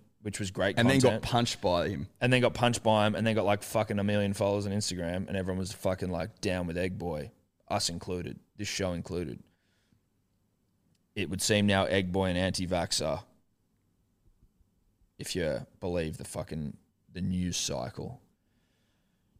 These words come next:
Speaker 1: Dave was like, "Yo, Egg Boy's in the fucking news. Let's do an article on that." Like, love that, Dave. Love the Egg Boy angle. Dave, upon reflection, maybe had a little bit of a political agenda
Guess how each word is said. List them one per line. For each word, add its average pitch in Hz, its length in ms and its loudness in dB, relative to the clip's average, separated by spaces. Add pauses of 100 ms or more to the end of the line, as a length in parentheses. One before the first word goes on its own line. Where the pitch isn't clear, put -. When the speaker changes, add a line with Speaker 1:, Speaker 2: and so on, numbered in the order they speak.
Speaker 1:
Dave 147 240 6
was 135 120 4
like, 127 200 6
"Yo, 190 360 6
Egg 208 260 2
Boy's 151 280 6
in 117 80 2
the - 60 2
fucking 107 360 2
news. 151 220 2
Let's 151 140 4
do 156 80 2
an 151 60 6
article 147 240 6
on 139 60 2
that." 156 300 2
Like, 110 220 2
love 120 260 4
that, 101 200 2
Dave. 101 260 2
Love 104 180 2
the 101 120 0
Egg 98 180 0
Boy 95 160 0
angle. 92 420 -4 (120)
Dave, 107 720 4 (1200)
upon 104 240 0
reflection, 104 500 0
maybe 98 300 2
had 95 300 2
a 90 120 0
little 95 220 -4
bit 92 240 -4
of 90 200 -4
a 80 140 -4
political 90 540 -6
agenda 87 640 -4